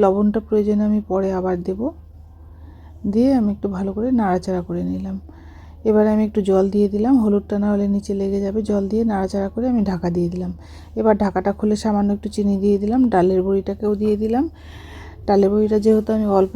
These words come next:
তেলে ভেজেছিলাম, সেই জন্য আমি এর সঙ্গে একটু ভালো করে কষিয়ে নিচ্ছি। যদিও এখানে কোনো মশলা নেই, তবুও এর সঙ্গে একবারে আমি কষিয়ে নিচ্ছি সবজিগুলোর সঙ্গে।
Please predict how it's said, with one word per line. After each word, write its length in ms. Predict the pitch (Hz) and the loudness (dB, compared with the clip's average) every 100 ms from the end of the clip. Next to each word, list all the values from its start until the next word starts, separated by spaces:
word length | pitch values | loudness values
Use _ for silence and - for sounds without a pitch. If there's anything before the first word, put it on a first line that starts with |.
| 214 | 2
তেলে 200 | 220 220 226 | 4 6 6
ভেজেছিলাম, 500 | 196 208 233 240 285 - | 4 0 0 0 0 0
সেই 140 | 220 | 0
জন্য 160 | 208 208 208 208 | 2 2 2 0
আমি 160 | 208 208 - - - - - - - | 0 -2 -6 -18 -20 -20 -20 -6 -2
এর 80 | 190 - | -2 0
সঙ্গে 220 | 214 214 208 | 2 2 0
একটু 140 | 214 190 | -2 -2
ভালো 160 | 196 196 | -2 0
করে 180 | 226 320 | 0 0
কষিয়ে 360 | 226 214 208 180 175 | 0 0 2 2 2
নিচ্ছি। 340 | 170 - - 196 - - - - - - - - - | -2 -8 -10 -12 -12 -20 -20 -20 -20 -20 -20 -12 -2
যদিও 260 | 185 208 247 233 | 2 6 8 6
এখানে 240 | 220 233 240 | 6 2 2
কোনো 140 | 233 220 190 | 2 2 2
মশলা 340 | 185 226 233 220 | 0 0 2 2
নেই, 120 | 226 247 | 0 -2
তবুও 300 | 285 262 262 226 | 0 2 4 4
এর 80 | 220 | 2
সঙ্গে 220 | 226 220 226 202 | -2 0 0 -2
একবারে 260 | 190 196 214 | -2 -2 0
আমি 120 | 214 233 | -2 -2
কষিয়ে 360 | 196 180 190 180 | -2 -2 0 0
নিচ্ছি 380 | 175 - - 208 - - - - - - - - - - - - - - - - - - | -2 -4 -12 -12 -14 -18 -20 -20 -20 -20 -18 -20 -20 -20 -18 -18 -18 -18 -18 -16 -16 -10
সবজিগুলোর 580 | - 196 - 185 196 180 - | -6 -6 -4 -2 -2 -4 -6
সঙ্গে। 320 | 185 180 | -4 -4